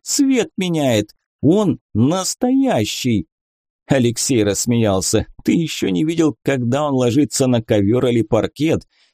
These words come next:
Кстати, приглашаю тебя на обед. Сам пока ещё не пробовал, но, говорят, жаркое из мяса самара –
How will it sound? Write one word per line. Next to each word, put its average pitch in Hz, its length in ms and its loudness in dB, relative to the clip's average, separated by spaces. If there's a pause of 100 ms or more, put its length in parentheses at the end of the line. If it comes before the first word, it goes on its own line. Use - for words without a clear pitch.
(140)
Кстати, - 680 -2
приглашаю 135 640 -2
тебя 208 300 -4
на 196 160 -4
обед. 156 380 -2 (220)
Сам 143 380 -2
пока - 280 -4
ещё 120 340 0
не 117 160 2
пробовал, 170 680 0
но, 160 140 2
говорят, 143 420 0
жаркое 156 600 2
из 135 140 0
мяса 139 400 0
самара – 117 760 0